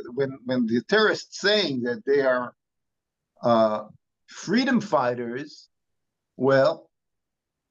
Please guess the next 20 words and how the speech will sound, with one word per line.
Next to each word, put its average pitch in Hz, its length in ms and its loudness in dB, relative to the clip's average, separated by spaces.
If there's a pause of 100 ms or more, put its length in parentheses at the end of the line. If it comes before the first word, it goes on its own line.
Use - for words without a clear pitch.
(120)
they're 214 160 2
right. 330 240 0 (1500)
Because - 500 -2 (840)
the, 110 160 -10 (100)
the 127 180 -2
land 226 280 2
of 247 80 -4 (100)
Israel 170 260 -2
do 151 140 -2
not 208 180 -2
belong 220 360 -4
to 240 120 -4 (140)
us. - 140 -12 (160)
We 202 200 4 (140)
came 262 300 0
here 302 200 2
because 190 320 -2
of 202 120 -2
the 175 160 0
Holocaust. 240 640 -6